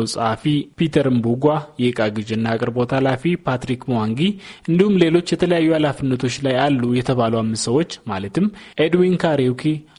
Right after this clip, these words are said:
ሎረንስ ሙዋንጊ፣ ፕሬስቶን ሙዋንዲኪ፣ ዋምቡይ እንዲካና ኤንድሪው ኛሴጎ በሙስና ወንጀሉ ተከሰዋል። በከንቲባው ላይ የምርመራ ስራ የተጀመረው ከወራት በፊት ሲሆን ማይክ ሶንኮ ወደ ስልጣን ሲመጡ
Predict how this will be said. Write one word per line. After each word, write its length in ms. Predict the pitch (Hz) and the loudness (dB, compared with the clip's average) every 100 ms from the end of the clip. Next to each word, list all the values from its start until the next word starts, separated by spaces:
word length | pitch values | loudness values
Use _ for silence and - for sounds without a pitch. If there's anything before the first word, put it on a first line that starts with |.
| 131 | 0
ሎረንስ 400 | 143 151 143 - | 2 4 2 0
ሙዋንጊ፣ 380 | 135 110 123 131 151 151 - - | 0 0 0 2 0 -2 -8 -2
ፕሬስቶን 400 | 175 165 170 151 | 0 2 2 2
ሙዋንዲኪ፣ 520 | 139 117 113 123 - 180 - - | 2 2 -2 -4 -2 -2 -2 -2
ዋምቡይ 420 | 151 160 156 175 190 - - | 2 2 2 2 0 -6 -2
እንዲካና 640 | 160 160 151 139 120 117 147 - | 0 0 0 -2 0 0 -2 -2
ኤንድሪው 360 | 156 151 147 143 | 0 2 2 4
ኛሴጎ 440 | 135 123 127 127 151 139 | 2 0 -2 0 0 2
በሙስና 520 | 151 143 123 131 120 | 2 2 2 0 0
ወንጀሉ 300 | 113 113 117 123 | 0 -2 0 0
ተከሰዋል። 560 | 139 143 - 147 110 104 - _ - | 0 0 2 2 0 -6 -14 _ 0
በከንቲባው 720 | 151 143 127 127 120 120 110 110 | 4 4 4 2 2 2 2 2
ላይ 160 | 135 143 | 2 2
የምርመራ 480 | 143 139 123 120 113 | 2 2 2 2 0
ስራ 160 | - 123 | 0 0
የተጀመረው 680 | 120 127 143 151 160 170 170 - - | 0 0 2 4 2 0 -4 -14 -2
ከወራት 480 | 175 165 165 156 156 | 2 2 2 2 2
በፊት 320 | 139 120 120 | 0 0 -4
ሲሆን 280 | - 190 202 - - - | 0 0 0 -8 -8 0
ማይክ 200 | 170 - | 0 2
ሶንኮ 300 | 190 160 143 160 | 2 2 2 2
ወደ 160 | 147 | 2
ስልጣን 360 | 139 139 135 123 | 0 0 0 0
ሲመጡ 340 | 135 123 143 | 0 2 2